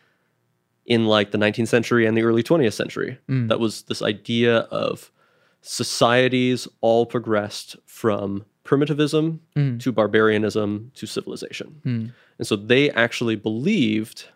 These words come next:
Speaker 2: Mm-hmm.
Speaker 1: if you found a group of indigenous people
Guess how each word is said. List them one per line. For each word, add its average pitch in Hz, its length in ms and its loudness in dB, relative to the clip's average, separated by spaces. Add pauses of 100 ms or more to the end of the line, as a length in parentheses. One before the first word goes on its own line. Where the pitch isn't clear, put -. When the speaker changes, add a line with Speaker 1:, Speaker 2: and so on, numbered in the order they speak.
Speaker 2:
Mm-hmm. 127 200 -2 (480)
Speaker 1:
if 123 280 -2
you 139 300 0
found 120 720 2
a 110 120 0
group 117 340 -2
of 110 100 -2
indigenous 113 480 -2
people 110 500 -4